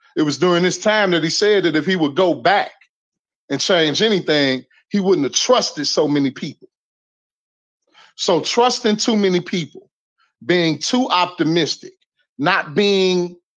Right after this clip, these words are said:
for lack of a better way of putting it, Machiavellian enough, was one of the things that led to an opening of having people who were compromised being able to compromise the situation.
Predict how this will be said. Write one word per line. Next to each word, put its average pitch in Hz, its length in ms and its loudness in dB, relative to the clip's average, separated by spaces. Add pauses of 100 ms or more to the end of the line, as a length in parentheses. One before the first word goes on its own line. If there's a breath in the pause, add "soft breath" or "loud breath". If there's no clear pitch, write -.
(300)
for 180 120 0
lack 180 220 2
of 165 80 -2
a 170 60 0
better 170 220 2
way 170 140 2
of 160 140 0
putting 170 260 0
it, 151 60 0
Machiavellian 160 1200 2
enough, - 560 -4 (960 soft breath)
was 143 140 -2
one 190 240 4
of 160 80 2
the - 40 -16
things 190 300 2
that 160 160 2
led 180 360 2
to 170 180 4
an 151 100 2
opening 175 460 2
of 151 100 2
having 160 420 2 (360 soft breath)
people 208 380 0
who 185 120 2
were 143 100 2
compromised 151 1000 0 (400 soft breath)
being 180 260 2
able 180 300 2
to 175 140 -2
compromise 165 800 2
the 151 80 -8
situation. 190 720 0